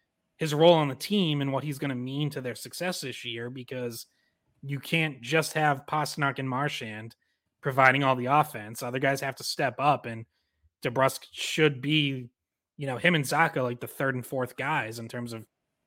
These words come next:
pr-, production. Um, you know, and he has a huge opportunity here to,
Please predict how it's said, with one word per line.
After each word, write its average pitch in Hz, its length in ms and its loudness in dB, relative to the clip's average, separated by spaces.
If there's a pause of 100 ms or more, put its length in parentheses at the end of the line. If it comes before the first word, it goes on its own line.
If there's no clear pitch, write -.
pr-, - 80 -18 (260)
production. 120 640 -6 (580)
Um, 117 640 -2 (1500)
you 135 120 -2
know, 123 220 4
and 135 320 -6
he 135 540 -6 (1200)
has 143 260 -2
a 127 40 -4
huge 160 240 2
opportunity 151 600 4
here 107 260 -12
to, 120 480 -2